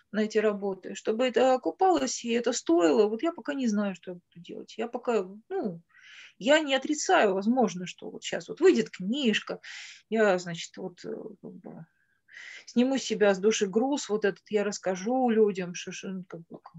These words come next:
вот, вот это. У меня же книжка имеет чисто, вот моя книга, она, прежде всего, это моя личная психотерапия. Я реально посоветую хороший специалист это писать, и я с ним согласна. И д-,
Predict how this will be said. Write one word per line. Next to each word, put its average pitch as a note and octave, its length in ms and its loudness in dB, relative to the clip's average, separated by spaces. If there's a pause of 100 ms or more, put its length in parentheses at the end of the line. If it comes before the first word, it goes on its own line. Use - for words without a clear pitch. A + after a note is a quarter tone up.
(400)
вот, G3 140 -20 (240)
вот F#3+ 180 -8
это. F3+ 280 -12
У A3 40 -4
меня C4 200 2
же - 80 -6 (160)
книжка F#4 360 0
имеет A3+ 280 2
чисто, A#3+ 480 4 (480)
вот F3+ 180 -10
моя G3+ 260 -2
книга, C4+ 260 0
она, G#3+ 440 2
прежде - 220 -4
всего, A#3+ 220 -4
это A3 140 -2
моя A#3 240 0
личная A#3+ 340 -2
психотерапия. - 800 -4 (680)
Я F#3 80 -6
реально A3+ 300 4
посоветую - 760 -4 (2500)
хороший A3 440 2
специалист F#4+ 500 6
это F4+ 160 4
писать, D#4 580 2
и A3+ 80 2
я G#3 180 4
с - 80 -8
ним G3+ 100 -2
согласна. D4+ 840 2
И G#3+ 100 0
д-, - 60 -12